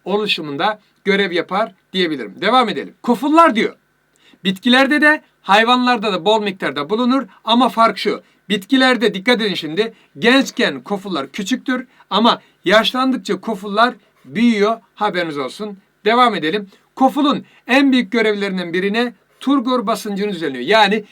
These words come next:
sitoplazmadaki sıvı miktarını düzenliyor. Geçiyorum. Kofullar besin depolayabilir. Boşaltıma yardımcı olabilir ve az önce göstermiştim, hücre içine alınan büyük moleküllerin sindiriminde görev yapabiliyorlar.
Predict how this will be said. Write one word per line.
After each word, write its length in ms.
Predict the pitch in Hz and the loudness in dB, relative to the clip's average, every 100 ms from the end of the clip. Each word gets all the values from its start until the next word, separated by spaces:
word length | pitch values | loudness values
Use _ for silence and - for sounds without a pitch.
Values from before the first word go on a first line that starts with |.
| - | -20
sitoplazmadaki 960 | - 233 214 233 214 208 170 165 247 - _ - | -6 -4 -2 -2 -2 -2 -2 0 -2 -4 _ -16
sıvı 340 | - 208 254 | -4 -2 0
miktarını 480 | 220 196 170 147 139 | -2 -2 -4 -4 -6
düzenliyor. 400 | 135 123 131 190 | -8 -8 -6 -8
Geçiyorum. 540 | 156 202 196 143 - _ _ _ _ _ _ _ _ | -6 -6 -4 -8 -8 _ _ _ _ _ _ _ _
Kofullar 500 | - 220 269 262 277 - _ _ _ | -6 -4 0 2 2 -2 _ _ _
besin 300 | 175 202 240 | -6 -2 -2
depolayabilir. 680 | 247 247 277 311 277 - - _ _ _ _ _ _ _ - | -2 -2 -2 -2 -4 -6 -12 _ _ _ _ _ _ _ -10
Boşaltıma 520 | 147 190 175 220 277 | -6 -2 -4 -2 -2
yardımcı 420 | 285 226 185 165 | 0 -2 -4 -4
olabilir 340 | 156 139 185 240 _ _ | -4 -4 -4 -6 _ _
ve 260 | 151 254 269 _ | 0 0 -2 _
az 180 | 233 226 | 0 0
önce 180 | 214 196 | -2 -4
göstermiştim, 800 | 175 - 175 156 143 247 247 - _ 185 | -6 -6 -4 -4 -6 -4 -4 -6 _ -8
hücre 300 | 185 254 262 | -2 0 0
içine 280 | - 202 | -2 -4
alınan 440 | 175 165 156 120 139 | -4 -4 -6 -6 -4
büyük 220 | 220 208 | -4 -2
moleküllerin 640 | 185 160 170 165 240 247 - _ | -4 -6 -6 -4 -2 -4 -8 _
sindiriminde 920 | - 214 214 202 226 220 220 247 - | -8 -4 -2 -2 -2 -2 0 0 -2
görev 300 | 135 156 139 | -4 -4 -4
yapabiliyorlar. 640 | 127 123 123 123 123 185 | -6 -10 -12 -10 -8 -8